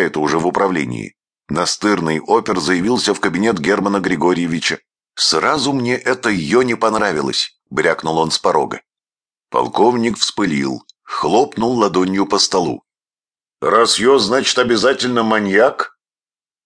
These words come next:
Тут он запнулся и с подозрением вперил взор в подчиненного. «В словарь, небось, заглядывал?» «Заглядывал.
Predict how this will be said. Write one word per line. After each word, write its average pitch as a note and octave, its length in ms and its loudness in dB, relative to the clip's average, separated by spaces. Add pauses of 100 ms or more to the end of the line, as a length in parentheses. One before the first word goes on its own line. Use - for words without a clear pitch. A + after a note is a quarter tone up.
Тут E2 180 -2
он D2+ 140 0
запнулся F#2 760 -2 (540)
и D#2 120 -2
с - 100 -2
подозрением F#2+ 760 0
вперил G2 480 0
взор D#2 320 2
в - 80 -16
подчиненного. D#2+ 840 -2 (500)
«В - 60 -4
словарь, G2 480 2
небось, G2 320 2
заглядывал?» G#2 800 2 (340)
«Заглядывал. A2+ 800 2